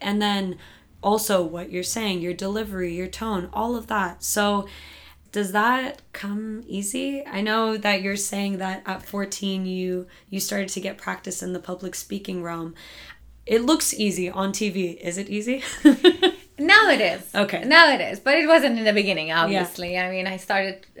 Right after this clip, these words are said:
Speaker 2: five years ago, two thousand thirteen, November, th-, five years ago. It wasn't this easy. I, I would pay more attention to detail, or what I'm wearing, or how do I look, or how do I sit.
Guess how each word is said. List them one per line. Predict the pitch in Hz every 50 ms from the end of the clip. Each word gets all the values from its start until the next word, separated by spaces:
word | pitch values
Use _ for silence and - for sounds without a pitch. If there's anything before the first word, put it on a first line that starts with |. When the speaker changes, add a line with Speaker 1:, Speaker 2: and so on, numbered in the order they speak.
| - -
Speaker 2:
five | - 214 190 185 185 190
years | 190 190 196 190
ago, | 214 208 220 226 220 220
two | 220 214
thousand | 208 196 190 196 196 190 -
thirteen, | 190 185 180 185 - 196 185 190
November, | 190 196 190 190 190 190 185
th-, | - - 156 190
five | - - 202 196 185
years | 190 190 185
ago. | 185 180
It | - - 269
wasn't | 285 294 220 240 240 214 180
this | 208 196 185 -
easy. | - 165 156 160 160 - 165 165 165 170
I, | 175 175 175 - - 190
I |
would | 180 175 190 180 185 -
pay | - - 208 185
more | 185 190 185 185
attention | 185 185 190 185 175 175 - 175 175
to | 180 170
detail, | 185 294 349 359 - 269 254
or | 254 247 226 208 196
what | 190 185 185
I'm | 180 175 196
wearing, | 277 330 311 294 285 285 269 247
or | 190 190 190
how | 185 190 185 185
do | 185 190
I | 185 180 180 190
look, | 247 311 330 320 320 -
or |
how | 202 190 185 190 190 190
do | 180
I | 180 180 180
sit. | 175 - - - - 285 269 277